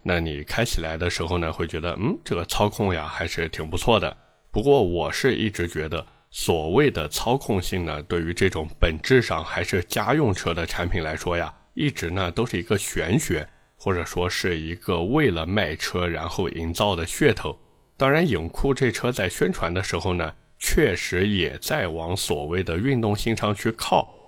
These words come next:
只是实际的运动性嘛，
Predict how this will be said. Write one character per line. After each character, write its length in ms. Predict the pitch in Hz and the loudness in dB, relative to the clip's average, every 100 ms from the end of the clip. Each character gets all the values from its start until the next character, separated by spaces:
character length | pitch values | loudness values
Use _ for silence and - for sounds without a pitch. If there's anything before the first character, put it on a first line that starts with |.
| _ - | _ -4
只 120 | 104 | 0
是 220 | 98 143 | 4 4
实 320 | 135 - 98 110 | 4 2 0 2
际 180 | - | 0
的 160 | 185 104 | 2 2
运 240 | 123 165 | 2 2
动 160 | 107 85 | 2 0
性 220 | 85 95 | -2 -2
嘛， 340 | 82 76 65 | -4 -6 -8